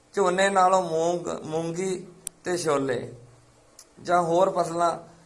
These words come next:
ਵੀਹ ਗੁਣਾ ਘੱਟ ਪਾਣੀ ਪੀਂਦੇ ਹਨ, ਪਰ ਅਸੀਂ ਕੀ ਕਰ ਰਹੇ ਹਾਂ? ਸਾਰੇ ਪਾਸੇ ਝੋਨਾ ਹੀ ਝੋਨਾ।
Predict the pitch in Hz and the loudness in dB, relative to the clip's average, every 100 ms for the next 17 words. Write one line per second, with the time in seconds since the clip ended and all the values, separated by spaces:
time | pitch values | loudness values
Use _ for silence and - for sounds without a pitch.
0 | _ 143 185 220 208 202 196 190 160 151 | _ -6 -2 0 0 0 2 2 2 0
1 | 143 135 135 135 131 131 123 120 - - | -2 -4 -6 -6 -4 -6 -8 -12 -16 2
2 | 170 - 170 175 180 180 185 185 185 160 | 2 4 2 2 -4 -4 -6 0 2 2
3 | 160 170 160 156 147 - - _ _ _ | 2 -2 -2 -6 -8 -14 -20 _ _ _
4 | _ _ - - 165 190 196 180 165 175 | _ _ -16 2 6 6 4 2 2 0
5 | 175 175 185 156 160 160 165 160 165 143 | -4 4 4 4 2 2 0 -2 -2 -2
6 | 117 104 | -6 -10